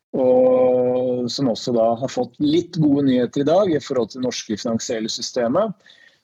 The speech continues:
med tanke på at den amerikanske sentralbanken har, eh, tilbudt såkalte, eh, valutaswap-linjer, eh, til tretten ulike sentralbanker, inkludert norske, som da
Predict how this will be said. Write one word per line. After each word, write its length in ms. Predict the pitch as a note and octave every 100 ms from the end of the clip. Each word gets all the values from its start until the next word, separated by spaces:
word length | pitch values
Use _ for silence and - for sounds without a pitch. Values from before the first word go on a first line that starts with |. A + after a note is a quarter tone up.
| -
med 260 | C3+ C3+ C3+
tanke 360 | C#3 A2+ B2
på 260 | G2+ - A#2+ A#2+ B2 B2 C3+ A#2+
at 160 | A#2 -
den 180 | B2 A2+
amerikanske 520 | A#2+ B2 A#2+ G#2+ - B2+
sentralbanken 720 | A#2+ G#2+ G2+ A2+ - C3+ C3
har, 380 | A#2+ A2+ A#2 A#2+
eh, 120 | A#2+
tilbudt 640 | A#2 - G#2 G2+ B2+ C3+ -
såkalte, 720 | - A#2+ - A#2 - B2 B2 - - - - -
eh, 240 | - C3 B2
valutaswap-linjer, 1500 | C#3 B2+ - - C3 - C#3+ C#3+ - - F#3+ D3+ D3 F3+ A3+
eh, 600 | F3+ - D3+ D3 C#3+ C#3+
til 360 | - C#3+ C#3 C#3
tretten 560 | - C#3+ A#2+ _ C#3
ulike 320 | C#3 A2 G#2 A#2
sentralbanker, 760 | C3+ - A#2 G#2+ B2 B2+ D3
inkludert 580 | A#2+ G#2+ - B2+ A#2+ A#2
norske, 480 | C#3+ C3+ - E3 F#3+
som 140 | F3
da 260 | B2+ A#2+